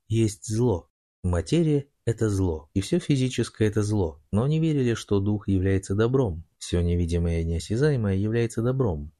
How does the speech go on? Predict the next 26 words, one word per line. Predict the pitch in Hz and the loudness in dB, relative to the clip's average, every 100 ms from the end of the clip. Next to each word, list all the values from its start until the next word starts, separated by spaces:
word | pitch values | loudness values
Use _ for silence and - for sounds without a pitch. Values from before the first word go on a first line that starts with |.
| _ | _
поэтому | 95 90 90 90 | 0 2 2 2
Бог | 92 90 92 | 2 0 0
никогда | 85 90 101 151 | 0 0 2 2
бы | 147 131 | 2 0
не | 113 | 0
принял | 95 92 90 | 0 0 0
плоть. | 85 82 73 - - _ | -2 -4 -4 -8 -20 _
Бог, | 92 113 143 | 0 0 2
который | - 104 110 110 | -2 0 2 2
есть | 107 95 | 0 0
добро, | 90 95 107 | 0 2 0
никогда | 92 - 90 98 | 0 0 0 0
бы | 95 | 2
не | 98 107 | 0 0
сделал | 127 165 98 | 0 0 2
этого. | 82 73 76 76 - _ _ | -2 -4 -6 -6 -12 _ _
Более | 90 90 85 | 2 2 2
того, | 92 92 | 2 2
Бог, | 85 101 98 | 2 0 0
который | 92 90 87 | 0 2 2
благ, | 78 92 127 - - | 2 2 0 -2 -4
никогда | 98 92 92 90 147 | -2 0 0 0 0
бы | 156 139 | 0 0
ничего | 117 - 95 92 | -2 -2 0 0
не | 92 | -2
создал. | - 92 95 85 78 | -2 -4 -2 -4 -4